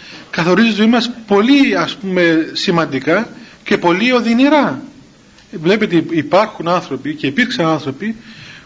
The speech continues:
που λόγω της πίστεως των Θεών θανατώθηκαν. Οι μάρτυρες θανατώθηκαν, υπέστησαν φρικτά βάσανα, ε,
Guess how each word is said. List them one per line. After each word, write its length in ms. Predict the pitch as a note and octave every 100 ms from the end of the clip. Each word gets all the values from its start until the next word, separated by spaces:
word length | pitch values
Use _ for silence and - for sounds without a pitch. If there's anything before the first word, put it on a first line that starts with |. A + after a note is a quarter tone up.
| -
που 80 | D#3+
λόγω 240 | F#3 G#3+
της 180 | E3+ -
πίστεως 500 | C4+ C4 G3 E3 -
των 140 | D#3 C3
Θεών 300 | D3+ G3+ G#3
θανατώθηκαν. 800 | G#3 A3+ D4+ D4 C#3 B2+ A2+ A2 - - _ _ _ _ -
Οι 80 |
μάρτυρες 600 | A3 C#4+ C#4+ C3+ A#2 A2 - - - - -
θανατώθηκαν, 720 | - D3 C3 A3 A3+ A3 A#3
υπέστησαν 460 | F3+ G3+ G3 - F#3+
φρικτά 600 | - - G3+ G3 D#3+ C#3
βάσανα, 580 | D3 G3 A3 A3 A#3+ A#3+ A#3+ - - - - - - -
ε, 480 | F3 D#3+ D3+ D#3